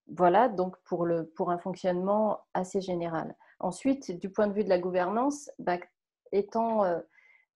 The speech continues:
ce projet ayant été à l'initiative de chefs d'entreprise, euh, dans sa gouvernance, dans sa vision stratégique, il reste extrêmement, euh,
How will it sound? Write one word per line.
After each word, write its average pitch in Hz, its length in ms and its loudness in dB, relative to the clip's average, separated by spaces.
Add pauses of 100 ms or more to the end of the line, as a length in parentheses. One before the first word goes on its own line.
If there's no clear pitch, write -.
(140)
ce - 160 2
projet 247 460 6
ayant 220 160 6
été 220 420 4
à 202 60 8
l'initiative 208 800 0
de 190 80 -2
chefs 190 220 -2
d'entreprise, 196 840 0
euh, 185 160 4
dans 208 180 4
sa 214 180 4
gouvernance, 208 760 2
dans 202 140 -2
sa 196 160 0
vision 190 320 -6
stratégique, 190 680 -4
il 190 100 -2
reste 185 260 -2
extrêmement, 214 800 0
euh, 165 280 0